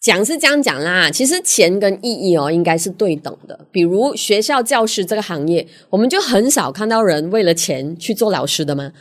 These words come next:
很多都是带着使命感进入这个行业的啊。这里讲的不是外面那些 guru 啊，真的是学校教书的灵魂工程师、老师啊。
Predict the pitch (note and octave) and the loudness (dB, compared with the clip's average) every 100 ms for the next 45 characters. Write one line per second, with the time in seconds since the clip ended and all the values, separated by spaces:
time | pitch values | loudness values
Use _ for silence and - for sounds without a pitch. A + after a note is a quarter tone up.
0 | - - E3 F#3+ G3 G3 A3+ A3+ G3+ G#3+ | -16 -2 0 2 2 0 -2 -2 0 0
1 | - - D3 F#3+ F#3+ D3+ C#3+ F3 F3 E3+ | 0 0 0 0 0 -2 -4 0 0 -2
2 | F3 - C3 C#3 D#3 C#3 - - A3 F#4 | -6 -8 -10 -4 -2 -4 -8 -6 -2 0
3 | D#4+ F#3 G3 A#3+ D4 C#4+ C4+ C4+ A3 F#3+ | 0 0 0 0 0 2 2 2 0 -2
4 | F#3+ F#3+ A3+ A3+ D3+ F#3 A#3+ A#3+ B3+ C4 | -4 -2 2 2 2 0 0 0 -2 -4
5 | G3 D#3 F#3 B3+ G#3+ F#3+ F3+ F#3 - F#3 | 0 0 2 0 0 0 0 0 -2 -2
6 | E3+ E3+ A#3 D#4+ G3 G#3+ A3 A3+ A3+ - | 0 0 0 2 0 0 0 0 -2 -4
7 | D3 D#3+ - F3 F3+ D#3+ C#3+ C#3+ D3+ - | -4 -2 0 0 0 0 0 2 2 2
8 | F#3+ F3+ D3 D#3 | 2 2 0 -2